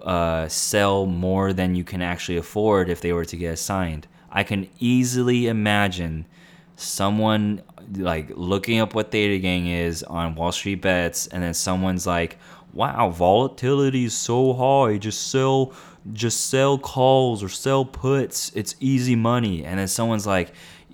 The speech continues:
"Dang, I only got a thousand dollars in my account. Hmm, what can I do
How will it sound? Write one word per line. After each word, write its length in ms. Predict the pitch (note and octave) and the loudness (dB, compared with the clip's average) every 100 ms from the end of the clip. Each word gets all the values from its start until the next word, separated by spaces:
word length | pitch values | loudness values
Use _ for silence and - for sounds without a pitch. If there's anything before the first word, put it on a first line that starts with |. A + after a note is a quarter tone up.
| - | -14
"Dang, 320 | A#2+ B2 G2+ | -8 -6 -4
I 120 | F#2 | -4
only 180 | A#2+ A#2+ | -2 -2
got 240 | G#2 F#2 | 0 -2
a 60 | E2+ | -4
thousand 480 | - F#2 G#2 G#2 F#2 | -6 -2 -2 -2 0
dollars 400 | F#2 F#2 F2 E2+ | 0 2 0 -2
in 80 | E2 | -4
my 160 | E2 | -4
account. 520 | D#2+ - F2+ D#2+ D#2 - - | -6 -8 -8 -8 -10 -14 -20
Hmm, 460 | F#2 A#2 A2 F#2 D#2+ D2+ - | -10 -4 0 0 -2 -8 -12
what 140 | F2+ | -10
can 160 | G#2+ B2+ | -8 -6
I 100 | B2 F2+ | -8 -8
do 420 | - F#2+ F#2+ F#2 | -6 -2 0 -2